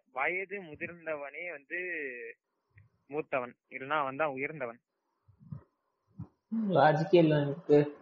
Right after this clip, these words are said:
Speaker 2: அது எப்பவுமே எக்ஸெப்ஷனாவே இருக்கு.
Speaker 1: ஏன்னா, இல்ல, இல்ல, மேல வந்து செல்வம் கிடைக்க போறதில்ல நாலாவது வர்ணத்தாருக்கு.
Speaker 2: ஆமா.
Speaker 1: ஆ, அது மாதிரி அனுஷ்டானம் பண்ண போறதில்ல, கல்வி படிக்க போறதில்ல. இதுலயே வந்து மூணு கேட்டகரி அவுட் ஆயிருது. So,
Speaker 2: ஆமா.
Speaker 1: வயசுல மூத்தவன் தான் இருக்கு.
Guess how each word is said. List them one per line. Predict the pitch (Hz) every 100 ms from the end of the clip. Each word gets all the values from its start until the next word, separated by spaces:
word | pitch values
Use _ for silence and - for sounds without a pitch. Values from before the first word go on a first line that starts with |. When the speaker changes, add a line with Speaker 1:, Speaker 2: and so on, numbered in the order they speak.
| -
Speaker 2:
அது | 151
எப்பவுமே | 151 185 202
எக்ஸெப்ஷனாவே | 208 - 170 170 - 156 156 156
இருக்கு. | 143 180
Speaker 1:
ஏன்னா, | 254 262 208 190 226 185 135 _
இல்ல, | 147
இல்ல, | 143 120
மேல | 131 160 208 220
வந்து | 180 160 214 214 180 156 135
செல்வம் | - 156 165 185 190 _
கிடைக்க | 143 151 156
போறதில்ல | 135 131 120 113 113 127
நாலாவது | 139 131 131
வர்ணத்தாருக்கு. | 123 123 123 120 117 107 123 - _ _ _
Speaker 2:
ஆமா. | 151 147 139 135 - -
Speaker 1:
ஆ, | 143 147
அது | 143
மாதிரி | 147 180
அனுஷ்டானம் | 175 160 - 165
பண்ண | 156 135 143
போறதில்ல, | 139 113 123 131
கல்வி | - 156 175
படிக்க | 196 143 160 170
போறதில்ல. | 139 135 117 127
இதுலயே | 135 160 185
வந்து | 175 165 185 175
மூணு | 143 165
கேட்டகரி | 160 156 151 160
அவுட் | 156 139 -
ஆயிருது. | 143 123 117 139 - _
So, | 165
Speaker 2:
ஆமா. | 165
Speaker 1:
வயசுல | 214 110 - 220
மூத்தவன் | 214 196 185
தான் | 202 208
இருக்கு. | 165 190 _ 156 123